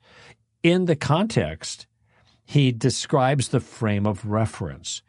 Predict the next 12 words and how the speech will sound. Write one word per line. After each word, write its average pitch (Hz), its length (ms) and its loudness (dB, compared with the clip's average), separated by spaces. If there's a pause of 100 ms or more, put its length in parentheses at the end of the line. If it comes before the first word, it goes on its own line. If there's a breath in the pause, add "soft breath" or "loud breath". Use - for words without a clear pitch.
(220 soft breath)
He 139 140 0
is - 160 0
talking 151 540 0
about 95 420 0
living 120 640 2 (300 soft breath)
in 98 260 2
good 127 300 0
times 131 540 0 (300)
and 107 200 0
in 110 100 2
hard 90 360 -2
times. 76 520 -10